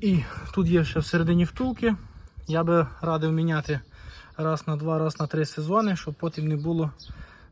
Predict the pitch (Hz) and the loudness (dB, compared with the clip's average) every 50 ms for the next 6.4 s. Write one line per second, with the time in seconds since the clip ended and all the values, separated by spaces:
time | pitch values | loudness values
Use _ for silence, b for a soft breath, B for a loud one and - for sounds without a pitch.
0 | B 147 151 170 160 151 - 170 151 139 - - 160 160 - 208 220 214 190 - | B -2 0 0 0 0 0 -2 -2 -2 -2 -4 -2 0 2 2 2 2 2 0
1 | 170 165 160 - - 165 160 131 - B B B B B B B B B B B | 0 0 0 0 0 -2 -2 -2 -4 B B B B B B B B B B B
2 | 160 170 180 160 - 165 147 - - 180 160 - - 202 185 165 165 151 147 127 | 0 2 2 2 2 0 -2 -2 0 -2 -2 0 2 2 4 4 4 4 2 0
3 | B B B B B B - - - - - - - B B B B B B B | B B B B B B 0 -2 -4 -4 -6 -10 -12 B B B B B B B
4 | B B 175 160 - - 175 165 143 165 165 170 160 165 151 - 156 143 - - | B B -2 0 2 4 4 4 2 2 0 2 2 2 2 2 0 -6 -4 0
5 | 165 156 151 147 143 131 - - - - - - - 135 139 160 202 214 - 226 | 4 4 4 4 2 -2 -4 -8 -18 -20 -18 -12 -8 -4 -2 -2 -2 0 2 2
6 | 208 202 202 - - - 190 185 | 4 4 2 0 -2 -2 -4 -4